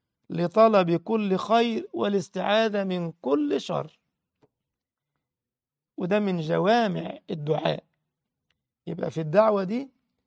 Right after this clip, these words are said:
أنت جمعت خير الدين والدنيا وبعدت عن شرهما، لأنك سألت ربك من كل خير يعلمه الله، واستعذت ربك من كل شر يعلمه الله عز وجل.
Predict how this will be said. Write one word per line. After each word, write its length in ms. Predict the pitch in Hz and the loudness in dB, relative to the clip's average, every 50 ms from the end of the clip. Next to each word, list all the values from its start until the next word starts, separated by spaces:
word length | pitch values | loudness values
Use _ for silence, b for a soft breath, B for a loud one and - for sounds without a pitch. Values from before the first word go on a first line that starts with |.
| _ _ _ - | _ _ _ -4
أنت 260 | 202 185 180 - - | -4 -4 -2 -2 -4
جمعت 480 | 180 175 196 196 220 247 247 233 - 208 | -2 0 0 0 0 -2 -2 -2 -4 -6
خير 360 | - - 226 247 247 226 202 | -4 -2 -2 -2 0 0 -2
الدين 280 | 202 180 170 220 220 | -2 -2 -2 -4 -2
والدنيا 600 | 208 196 180 175 180 180 175 165 151 143 143 160 - _ _ _ _ _ _ _ _ _ _ _ _ _ _ _ | -2 -2 -4 -2 -2 -2 -2 -2 -4 -8 -12 -14 -18 _ _ _ _ _ _ _ _ _ _ _ _ _ _ _
وبعدت 480 | - 208 185 311 359 240 262 - _ - | -8 -6 -4 -2 -2 -2 -2 -4 _ -10
عن 180 | 311 - 226 214 | -8 -6 -6 -6
شرهما، 680 | - - 185 175 170 185 180 151 139 147 143 139 165 - _ _ _ _ _ _ _ _ _ _ _ _ _ _ _ _ _ | -2 0 0 0 2 0 -2 -2 -2 -6 -6 -8 -10 -14 _ _ _ _ _ _ _ _ _ _ _ _ _ _ _ _ _
لأنك 440 | - - - 208 233 233 226 214 202 | -4 2 4 4 4 4 0 -2 -2
سألت 480 | - - 202 202 208 233 240 233 - 220 | -4 -2 0 2 2 2 0 -2 0 2
ربك 540 | 208 220 240 247 233 220 220 240 226 - | 2 4 2 0 0 -2 -4 -4 -4 -4
من 180 | 208 196 190 185 | -6 -6 -4 -6
كل 320 | 185 - 240 247 240 226 | -2 0 0 2 2 0
خير 260 | 208 - 226 247 233 240 | 0 2 4 4 4 4
يعلمه 480 | 226 214 202 202 208 226 226 196 196 | 4 2 2 4 2 2 2 2 0
الله، 300 | 196 196 202 196 170 160 - _ _ _ _ _ _ _ _ _ _ _ _ _ _ _ _ _ _ _ _ | 0 4 4 4 4 2 -2 _ _ _ _ _ _ _ _ _ _ _ _ _ _ _ _ _ _ _ _
واستعذت 680 | 180 185 170 - _ 202 180 190 214 226 - - _ 202 | -2 -2 -2 0 _ 2 4 6 6 4 4 -2 _ -2
ربك 480 | 196 196 220 214 185 180 196 196 - | 0 0 0 -2 -2 -4 -6 -4 -4
من 180 | 180 170 170 165 | -8 -6 -6 -8
كل 380 | 170 - 240 240 220 202 190 | -6 -4 -4 -4 -2 -2 -4
شر 340 | 185 - 220 233 233 220 202 | -4 -2 -4 -4 -2 -2 -4
يعلمه 480 | 185 175 165 - - 175 175 160 147 156 | 0 2 2 2 2 0 -2 -2 -2 -4
الله 140 | 165 170 160 | -2 -2 -2
عز 220 | 165 160 160 - | -2 -2 -2 -2
وجل. 260 | 160 151 - - - | -2 -2 -4 -10 -14